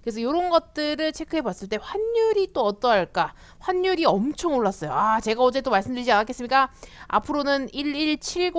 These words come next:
볼 수 없을 것이다. 일일팔공도 볼 수 없는 날이 온다 했는데 그게 바로 오늘이었네요. 그래가지고 지금 보시면 아침 아홉 시 딱 시작할 때부터 거의, 예, 여기 천백구십 원대부터 거의 시작을 했고요. 그 이후로 쭉 오른 모습 보실 수 있어요.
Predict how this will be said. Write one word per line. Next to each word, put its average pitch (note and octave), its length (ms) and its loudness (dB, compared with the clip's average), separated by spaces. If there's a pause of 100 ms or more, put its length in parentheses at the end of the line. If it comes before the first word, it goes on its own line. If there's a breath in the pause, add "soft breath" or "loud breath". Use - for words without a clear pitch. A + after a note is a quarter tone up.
(180)
볼 F#3+ 140 -2
수 G3 120 -4
없을 E3+ 200 -4
것이다. C#3 420 -6
일일팔공도 D4+ 880 -4
볼 G#3+ 200 -4
수 G#3 140 -4
없는 F#3+ 260 0
날이 F3 160 -2
온다 F#3 420 2 (260 loud breath)
했는데 C#4 340 0
그게 G#3 220 -4
바로 F3+ 240 -2
오늘이었네요. D#3+ 760 -2 (300 loud breath)
그래가지고 A#3 460 2
지금 G#3+ 180 -2
보시면 G#3+ 500 0
아침 G3 420 -2
아홉 G#3 280 4
시 C4 140 -10
딱 A#3+ 140 -4
시작할 E4+ 420 0
때부터 A3+ 600 0
거의, G3 600 -2
예, E3 180 2
여기 D#3+ 260 -4 (300 loud breath)
천백구십 E4+ 640 -2
원대부터 B3+ 580 0
거의 F3 200 0
시작을 B3 280 0
했고요. C#4 440 2
그 A3+ 240 -6
이후로 B3 580 -2
쭉 E4 320 -4
오른 A#3 340 -2
모습 D#3+ 360 -6
보실 A#3+ 320 -8
수 A3 120 -10
있어요. C#3+ 420 -4